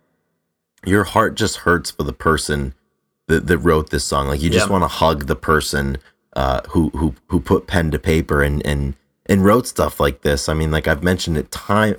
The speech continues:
Speaker 1: countless times on the, on the show, but, you know, they say, "If you look hard, you'll find your way back home, born without a friend and bound to die alone." And why doesn't anyone believe in loneliness? I mean, this one is,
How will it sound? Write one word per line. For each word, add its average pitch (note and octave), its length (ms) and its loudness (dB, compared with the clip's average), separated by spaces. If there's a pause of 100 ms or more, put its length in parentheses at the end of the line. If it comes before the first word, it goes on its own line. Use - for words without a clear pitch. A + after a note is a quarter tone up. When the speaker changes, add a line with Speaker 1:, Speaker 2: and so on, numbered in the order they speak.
Speaker 1:
countless A#2 400 0
times E2+ 360 0
on D#2+ 120 2
the, C#2 60 0 (140)
on D#2 140 2
the D2+ 60 0
show, D#2+ 300 4
but, D2 280 0 (340)
you D#2 80 0
know, D2+ 120 4
they E2 140 4
say, F2+ 300 2
"If E2 100 -2
you D#2+ 120 2
look D#2+ 180 0
hard, D#2+ 360 2
you'll D2+ 100 0
find D2+ 340 0
your D#2 100 0
way D2+ 160 2
back C#2+ 320 -2
home, D2+ 340 0
born D2+ 320 0
without D2+ 300 2
a C#2+ 40 -4
friend D2+ 520 -2 (380)
and D#2 120 -2
bound D#2 260 4
to D2+ 80 0
die D2+ 240 2
alone." C#2+ 420 0
And D2 200 -2
why E2+ 320 2
doesn't F2 280 2
anyone E2 360 2
believe D2+ 320 0
in C#2 160 -4
loneliness? D#2+ 720 -2
I C#2+ 60 -6
mean, D#2 200 -4
this G#2 260 -2
one F2 200 0
is, D2+ 340 -4